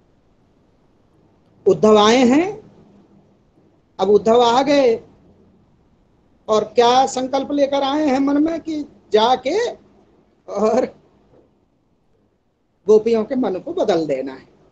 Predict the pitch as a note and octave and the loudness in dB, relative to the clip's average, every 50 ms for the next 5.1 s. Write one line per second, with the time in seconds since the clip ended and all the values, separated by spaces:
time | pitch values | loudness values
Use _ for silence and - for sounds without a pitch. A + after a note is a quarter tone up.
0 | _ _ _ _ _ _ _ _ _ _ _ _ _ - G#3 G#3+ G#3+ G#3+ A3 A3 | _ _ _ _ _ _ _ _ _ _ _ _ _ 0 2 2 2 2 0 0
1 | G#3+ G#3 G#3 B3 D4 E4+ F#4+ G4 F#4 D4+ B3 - - _ _ _ - D#3+ G3+ G#3 | 0 -2 0 0 0 2 2 2 2 2 0 -2 -8 _ _ _ -10 -8 -6 -6
2 | A3+ A3+ A3 G#3 G#3 G3+ G3 G3 G3 G3 G#3+ B3 C4 - A3 F3+ F3 G3 - - | -6 -6 -6 -6 -6 -8 -8 -8 -6 -6 -6 -8 -8 -8 -8 -8 -8 -10 -12 -10
3 | - - - E3+ D3+ D3+ D3+ D#3 D#3 F#3+ B3 C#4 D#4 C#4+ F#3+ F#3 F3+ - - - | -10 -8 -6 -6 -6 -6 -6 -6 -6 -6 -4 -4 -2 0 0 0 0 -2 -4 -6
4 | - F#3+ G3 G3+ G3+ - A#3+ A3 C4 F4 F#4+ F4 E4 - D4 A3+ - A3 G#3 G#3 | -6 -6 -6 -4 -4 -2 -2 0 0 2 2 0 0 -2 -4 -6 -4 -2 -2 -2
5 | G#3 | -2